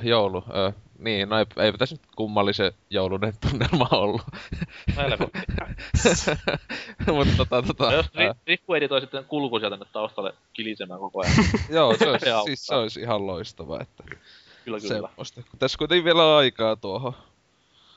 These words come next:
Speaker 1: tuohon itse jouluun, että
Speaker 2: Rikusta
Speaker 1: sillä
Speaker 2: puheen ollen, niin mikä meno? Kone pysy pystyssä ja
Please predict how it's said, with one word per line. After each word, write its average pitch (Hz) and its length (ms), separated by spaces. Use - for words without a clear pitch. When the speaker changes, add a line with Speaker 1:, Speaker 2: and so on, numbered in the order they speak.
Speaker 1:
tuohon 104 280
itse 113 260
jouluun, 110 640
että - 280
Speaker 2:
Rikusta 131 340
Speaker 1:
sillä - 140
Speaker 2:
puheen 127 160
ollen, 107 220
niin 101 160
mikä 117 200
meno? 110 340
Kone 143 240
pysy 127 240
pystyssä 120 480
ja 101 160